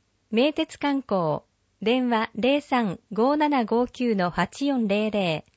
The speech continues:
日本空輸、電話零一二零一五八二五八。スカイパックツアーズ、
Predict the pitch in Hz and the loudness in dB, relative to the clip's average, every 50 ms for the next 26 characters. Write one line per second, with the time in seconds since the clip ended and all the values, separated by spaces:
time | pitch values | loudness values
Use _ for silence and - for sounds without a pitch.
0 | _ _ _ _ _ _ _ _ _ _ _ - 208 214 202 302 302 302 302 285 | _ _ _ _ _ _ _ _ _ _ _ -4 -4 -2 0 0 0 0 -2 -6
1 | - 285 285 269 254 214 170 160 156 - - _ _ _ _ _ - 202 226 233 | -6 -4 -2 -2 -2 -2 -2 -4 -6 -6 -8 _ _ _ _ _ -4 -2 0 0
2 | 226 220 214 208 196 202 - _ _ - 220 254 277 285 294 294 285 - - 202 | 0 0 0 -2 -2 -2 -4 _ _ -4 -2 0 0 0 -2 -4 -4 -4 -4 -2
3 | 208 220 240 247 254 240 233 220 196 175 160 - _ _ _ _ 196 196 - - | 0 0 0 0 0 0 0 0 -2 -2 -4 -6 _ _ _ _ -10 -10 -6 -6
4 | 285 285 - 294 285 269 247 190 208 190 - - 185 175 180 214 247 269 269 254 | -6 -2 0 0 0 0 0 -2 -4 -6 -4 -6 -6 -4 -2 -2 -2 -2 -2 0
5 | 269 254 240 202 - - 156 - - - 165 156 - _ _ _ _ _ _ _ | 0 0 0 -2 -4 -6 -10 -10 -10 -12 -12 -12 -12 _ _ _ _ _ _ _
6 | _ _ _ _ _ _ _ _ - - - 294 302 311 302 - 285 277 - - | _ _ _ _ _ _ _ _ -20 -6 -2 -2 -2 -2 -2 -2 -4 -4 -4 -6
7 | - 262 262 - - 262 254 233 214 196 165 - - 151 - | -6 -8 -6 -6 -4 -2 0 0 0 0 -4 -4 -6 -8 -8